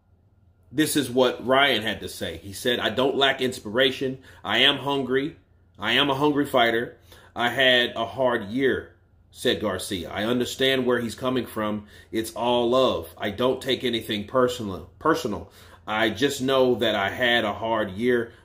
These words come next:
but I'm fully recovered mentally. And when I get back with this after the wrist surgery, I am coming for everyone's head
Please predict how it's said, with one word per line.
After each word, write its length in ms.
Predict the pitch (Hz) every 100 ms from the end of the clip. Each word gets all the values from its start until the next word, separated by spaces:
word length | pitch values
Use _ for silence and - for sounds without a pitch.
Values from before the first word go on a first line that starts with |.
| -
but 100 | 104
I'm 140 | 98
fully 380 | - 147 139 135
recovered 640 | 123 120 135 123 113 110
mentally. 560 | 117 117 123 113 110 - - -
And 200 | 101 107
when 200 | 104 110
I 160 | 98 104
get 300 | 98 120 90
back 320 | 127 120 110 -
with 360 | 110 107 101 92
this 400 | 110 107 - -
after 400 | - 117 - 120
the 220 | 110 104 98
wrist 340 | 110 165 -
surgery, 480 | 123 107 95 98 98
I 180 | 98 110
am 160 | 104
coming 360 | - 131 127 120
for 160 | -
everyone's 540 | 107 123 131 127 123 -
head 400 | 131 117 110